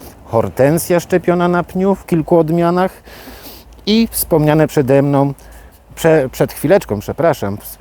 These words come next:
hortensje bukietowe. Do tego posiadamy w ofercie liczne sosny karłowe. Tak jak widać, jest ich dość dużo, jest czym wybierać, wszystkie są spektakularne. Posiadamy również w ofercie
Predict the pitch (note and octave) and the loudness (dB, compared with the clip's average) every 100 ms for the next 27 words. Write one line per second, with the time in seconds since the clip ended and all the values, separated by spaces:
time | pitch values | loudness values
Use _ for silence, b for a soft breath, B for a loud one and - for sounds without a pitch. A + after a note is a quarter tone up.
0 | _ _ - D3 D3 D#3+ D3 - D3 C#3 | _ _ -2 0 2 0 0 0 0 0
1 | - A#2 B2+ C3 - B2 E2+ D2 - B | -4 -2 0 0 2 2 0 -4 -10 B
2 | B B - C3 D#3 D3 B2+ C#3 F#3 - | B B -4 0 2 2 2 2 2 -2
3 | _ _ - D3 D3+ C#3 C3 A#2+ A#2 B2 | _ _ -6 -2 0 2 2 0 0 -2
4 | - G#2+ B2 D#3 - C#3 A#2+ C#3+ - C3 | 0 -2 0 -2 -2 -4 -2 -2 -2 -4
5 | - A#2+ A#2+ A#2 F#2+ F2 - G2 F#2+ G2+ | -2 0 2 2 2 -2 -2 -2 0 -2
6 | G#2+ A2+ A#2+ A2+ G#2+ G#2+ G#2+ G#2+ G2+ G2+ | -2 0 0 0 -2 0 -4 -2 -2 0
7 | C#3 D#3+ F#3+ - b B2+ A#2 - A2 G2 | 0 2 2 0 b -4 -4 -4 -4 -2
8 | F#2 A#2+ B2+ B2+ - - C#3+ - - A#2 | 2 2 2 0 -6 -4 -4 -4 -8 -8
9 | - G#2+ - G2 - G2 - G2+ F2 D#2+ | -8 -10 -8 -10 -6 -6 0 2 0 -2
10 | C#2 - B B B B - C#3 A#2+ C3 | -12 -14 B B B B -4 -2 0 2
11 | E3 D#3 C#3+ D3 C#3 D3+ E3 C#3+ - D#3+ | 4 2 2 -2 -2 -2 0 -2 -2 -2